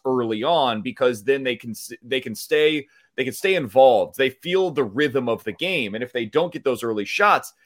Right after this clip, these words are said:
they just kinda drift and drift and drift. And then suddenly you lose 'em later on when you need 'em." And it felt like that was the case for Kelce in that one. He just never was part of the game.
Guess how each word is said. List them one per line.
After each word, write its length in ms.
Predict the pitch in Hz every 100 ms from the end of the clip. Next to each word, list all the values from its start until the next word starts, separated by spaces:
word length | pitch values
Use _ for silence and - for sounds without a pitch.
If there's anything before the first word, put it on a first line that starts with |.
| _
they 100 | 147
just 180 | 170 214
kinda 240 | 220 196
drift 460 | 110 120 151 151 -
and 120 | 123
drift 320 | 107 139 - 117
and 120 | 110
drift. 320 | 131 135 -
And 100 | 117
then 120 | 120
suddenly 340 | 110 135 131 113
you 160 | 104
lose 400 | 92 135 196 -
'em 220 | 98 82
later 340 | 98 113 107 123
on 220 | 135 117
when 80 | 107
you 100 | 104
need 320 | 104 165 208
'em." 220 | 110 - _ _ _ _ _
And 160 | 156 170
it 120 | -
felt 180 | - 240
like 220 | 294 -
that 180 | 196 202
was 160 | 196 147
the 80 |
case 300 | 143 151 165
for 120 | - -
Kelce 460 | - 185 - 147
in 80 | 110
that 180 | 104 73
one. 200 | 90 151 _ _ _
He 160 | 190 220
just 240 | 320 -
never 480 | 147 147 165 202 226
was 160 | 170 -
part 320 | - 160 208
of 100 | 143
the 80 | 104
game. 460 | 131 196 123 78